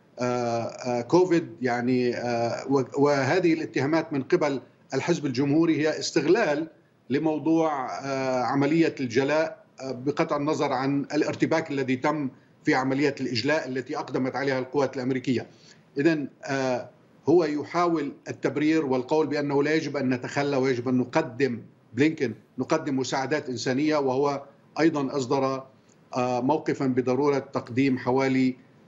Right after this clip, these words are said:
آه، ثمانية وستين مليون دولار للمنظمات الإنسانية والأمم المتحدة كي تساهم في منع حدوث مجاعة أو حدوث انهيار اقتصادي تام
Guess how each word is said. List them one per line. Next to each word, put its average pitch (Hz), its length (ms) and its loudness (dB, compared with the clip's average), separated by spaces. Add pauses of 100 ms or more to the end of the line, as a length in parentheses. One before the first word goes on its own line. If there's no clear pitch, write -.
(100)
آه، 120 460 0 (140)
ثمانية 156 180 4
وستين 143 360 0
مليون 135 400 2
دولار 120 400 0 (400)
للمنظمات 135 1200 2
الإنسانية 131 500 0
والأمم 131 300 0
المتحدة 147 760 -2 (180)
كي 151 180 0
تساهم 156 640 0
في 139 220 -2
منع 143 420 0 (340)
حدوث 135 360 2
مجاعة 139 600 0
أو 123 120 -4
حدوث 131 420 -2
انهيار 131 340 2
اقتصادي 131 560 -4
تام 135 420 -2